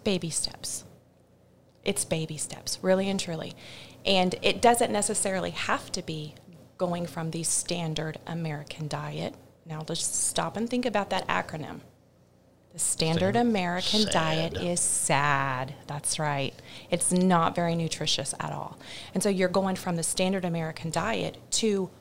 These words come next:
Speaker 1: what fits you. So it doesn't necessarily mean that it's no meat, but it's getting back to whole foods. So another thing that I tell my clients, you need to focus on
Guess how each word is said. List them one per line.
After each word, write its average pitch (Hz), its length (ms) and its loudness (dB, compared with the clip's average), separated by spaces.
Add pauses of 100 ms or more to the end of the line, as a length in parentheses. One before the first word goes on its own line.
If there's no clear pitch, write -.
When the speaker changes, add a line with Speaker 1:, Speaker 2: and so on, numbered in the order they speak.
(320)
Speaker 1:
what 202 400 0 (200)
fits - 460 -2
you. 160 560 -6 (440)
So - 120 -2
it 180 60 0
doesn't 254 260 6
necessarily 180 600 2
mean 175 640 2 (260)
that 190 140 0
it's - 260 -2 (640)
no 165 240 -4
meat, - 480 -8 (560)
but 180 260 2 (120)
it's 208 200 4
getting 196 320 2
back 175 280 -2
to 160 200 -2 (200)
whole 180 640 0 (260)
foods. 151 640 -4 (140)
So 160 460 2 (220)
another 156 240 -6
thing 160 220 -4
that 156 100 -2
I 156 60 -4
tell 156 220 -8
my 156 120 -4
clients, 170 420 -6 (300)
you 190 60 -2
need 190 80 4
to 180 80 2
focus 180 460 0
on 160 300 -2